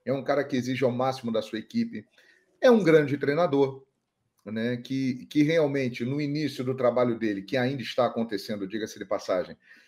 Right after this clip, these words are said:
ele, ele não estava conseguindo passar, é, para o elenco do Flamengo e o elenco fazer dentro de campo. Agora, eu acho que tem um ponto-chave nessa história, né, e que é uma situação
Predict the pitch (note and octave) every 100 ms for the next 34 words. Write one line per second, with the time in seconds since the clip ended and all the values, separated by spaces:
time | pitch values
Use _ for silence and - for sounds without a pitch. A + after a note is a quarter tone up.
0 | _ - D#3 D3+ D3 - C#3+ D3+ D#3+ G3
1 | F#3 - D#3+ D3+ C#3+ D3+ C#3+ - A2+ C3+
2 | C3+ C3 D#3 A#2+ - - C#3+ G#2+ - _
3 | _ _ _ - A2 G#2+ - C3 C3 B2
4 | B2 B2+ B2 A#2 B2+ A2+ A#2+ A2+ G2 F#2+
5 | _ _ C3+ C#3 B2 B2+ B2 A#2+ G#2 A#2
6 | A2+ G#2+ - D3+ D3+ - - E3 G#3 G#3+
7 | G#3+ G3+ G3 F#3+ G3+ D3+ - F#3 A3 -
8 | - - - E3+ D#3 C3 D3+ C#3+ D3 -
9 | A2+ - G2+ F2+ - - _ _ _ _
10 | _ _ _ _ _ _ - F#2 G2+ -
11 | _ - A#2+ A#2+ - C#3 C#3 D3+ D3 C#3
12 | C#3 A#2 - C#3+ D3